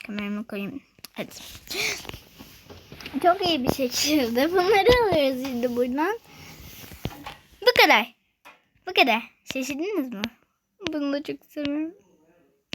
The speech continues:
Aslında ben bunu da kullanıyorum ama yani İstanbullu kartına benziyor. İstanbul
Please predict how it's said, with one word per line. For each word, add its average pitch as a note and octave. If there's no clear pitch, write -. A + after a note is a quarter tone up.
Aslında G#4
ben A4+
bunu G#4
da A4+
kullanıyorum E4
ama D#4+
yani C4
İstanbullu D#4
kartına A#3
benziyor. G#3
İstanbul A3